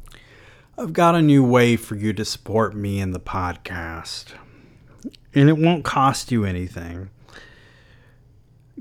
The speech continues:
Get on Amazon. You don't have to have a Kindle to do this. There's this thing called Kindle Vella. I've mentioned it before.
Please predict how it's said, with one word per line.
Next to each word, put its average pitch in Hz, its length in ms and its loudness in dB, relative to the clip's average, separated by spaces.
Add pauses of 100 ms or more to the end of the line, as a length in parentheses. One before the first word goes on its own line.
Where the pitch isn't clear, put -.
Get 147 220 6
on 151 200 8
Amazon. 104 880 2 (580)
You 101 100 -8
don't 120 200 0
have 120 200 2
to 117 60 0
have 107 240 0
a 104 60 0
Kindle 85 420 -6
to 85 100 -8
do 87 160 -8
this. 85 540 -10 (1900)
There's 101 260 -4
this 110 200 -4
thing 147 240 6
called 117 300 0
Kindle 110 440 2
Vella. 110 680 4
I've 92 200 -6
mentioned 98 420 -4
it 90 120 -8
before. 87 580 -12